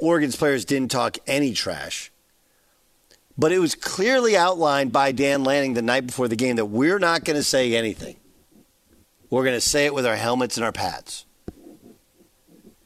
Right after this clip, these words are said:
And there's a, what looks like a strength coach saying,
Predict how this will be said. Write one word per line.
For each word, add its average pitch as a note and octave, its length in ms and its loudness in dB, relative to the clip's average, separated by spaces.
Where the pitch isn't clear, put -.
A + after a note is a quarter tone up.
And C#3+ 180 0
there's C#3 220 0
a, C#3 140 4
what C#3 180 -2
looks C#3 180 0
like C#3+ 100 0
a A#2+ 60 -2
strength D3+ 380 0
coach G#2+ 360 -2
saying, B2 500 -2